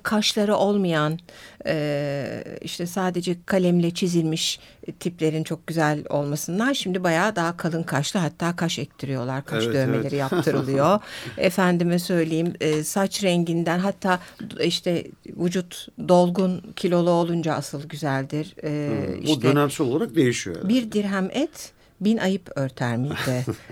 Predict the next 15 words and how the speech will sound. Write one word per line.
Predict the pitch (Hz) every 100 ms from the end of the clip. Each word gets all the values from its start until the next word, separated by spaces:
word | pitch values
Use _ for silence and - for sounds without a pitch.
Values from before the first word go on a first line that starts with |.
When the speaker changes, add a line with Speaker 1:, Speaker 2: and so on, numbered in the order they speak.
| 117
Speaker 1:
Evet. | 165 185 165
Speaker 2:
öyle, | 135 110
tam | 127 117
olarak | 107 117 123
öyle. | - - -
Speaker 1:
Sonra | - 254 240 226
da | 269
Twiggy | - 247 233 180
güzelliği | 160 151 131 127 123 123
geldi | 135 131 127 143
böyle. | 143 135 175
Hani | 185 170 - -
neredeyse | 139 147 - -
kırk | - 175 135
kilo. | - 139